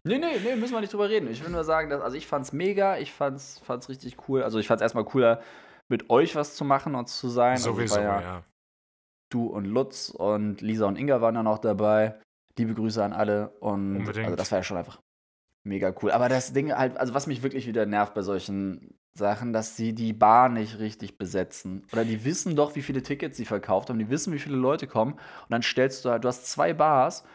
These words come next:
Speaker 1: und stellst da pro Bar nur zwei Leute hin, wo einer auch eigentlich nur so am Abräumen ist
Speaker 2: Ja.
Speaker 1: und nur einer die Leute bedient. Dann hast du eine Schlange, die halt echt komplett einmal durch den ganzen Laden geht.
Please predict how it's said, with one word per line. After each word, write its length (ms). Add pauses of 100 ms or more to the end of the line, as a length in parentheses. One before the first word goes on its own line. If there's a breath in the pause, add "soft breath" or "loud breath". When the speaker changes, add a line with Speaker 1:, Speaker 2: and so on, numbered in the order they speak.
(140 soft breath)
Speaker 1:
und 160
stellst 300
da 80
pro 300
Bar 260
nur 140
zwei 260
Leute 320
hin, 200
wo 80
einer 380
auch 260
eigentlich 440
nur 140
so 120
am 280
Abräumen 640
ist 300 (200 loud breath)
Speaker 2:
Ja. 240
Speaker 1:
und 120
nur 420
einer 560 (220 loud breath)
die 60
Leute 240
bedient. 300
Dann 120
hast 140
du 40
eine 120
Schlange, 360
die 120
halt 160
echt 220
komplett 520
einmal 360
durch 160
den 140
ganzen 300
Laden 300
geht. 320